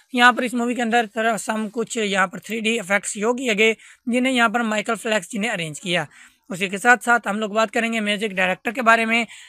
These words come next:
कि इस मूवी के म्यूजिक डायरेक्टर कौन से थे। तो यहाँ पर हिमेश रेशमिया जी आपको इस मूवी के म्यूजिक डायरेक्टर दिखाई देंगे, जिन्होंने इस मूवी के ऊपर म्यूजिक को संभाला।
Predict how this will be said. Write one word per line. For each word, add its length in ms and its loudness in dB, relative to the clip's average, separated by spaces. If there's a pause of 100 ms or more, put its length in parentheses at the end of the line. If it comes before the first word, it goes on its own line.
(120)
कि 80 2
इस 100 2
मूवी 220 4
के 80 4
म्यूजिक 320 4
डायरेक्टर 340 6
कौन 200 4
से 120 0
थे। 160 2
तो 80 0
यहाँ 240 2
पर 100 0
हिमेश 460 0
रेशमिया 540 0
जी 160 -2
आपको 280 2
इस 100 -8
मूवी 200 -2
के 80 -2
म्यूजिक 320 -2
डायरेक्टर 340 0
दिखाई 300 -2
देंगे, 360 2 (400)
जिन्होंने 320 0
इस 80 -4
मूवी 220 -4
के 80 -6
ऊपर 300 -4
म्यूजिक 420 -6
को 80 -8
संभाला। 480 -4